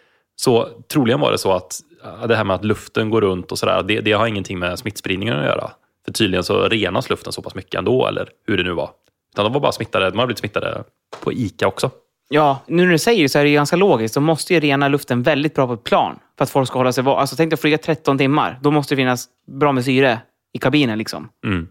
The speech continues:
Speaker 2: Eller hur? Och då kan de inte bara slaska runt med något återanvänt <laughs> koldioxid, bara pumpar det. Ingen nytt luft kommer in någonstans, liksom. Men det måste ju ha att göra med typ såna här filmer som Outbreak, de här, tänker jag.
Speaker 1: Mm.
Speaker 2: Kommer du ihåg den filmen? När någon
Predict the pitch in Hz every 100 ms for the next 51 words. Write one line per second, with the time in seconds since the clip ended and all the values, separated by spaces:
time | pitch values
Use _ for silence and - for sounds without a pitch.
0 | _ 131 139 113 123 139 143 147 131 127
1 | 135 123 120 - _ _ - 151 143 -
2 | 135 123 131 127 123 117 - _ _ 95
3 | - - 139 135 135 135 131 113 - -
4 | - - 226 - - - - - 214 185
5 | 185 208 226 202 170 190 190 151 170 175
6 | - - - 180 190 185 180 175 190 175
7 | - 156 170 151 151 143 180 170 139 110
8 | 107 - _ _ _ _ - 190 214 -
9 | 156 185 269 233 214 196 175 160 156 143
10 | 147 143 139 131 127 - 156 139 - 101
11 | - - - _ 110 107 57 - _ _
12 | _ _ _ _ _ - 117 107 90 -
13 | - 110 151 190 202 180 151 131 127 143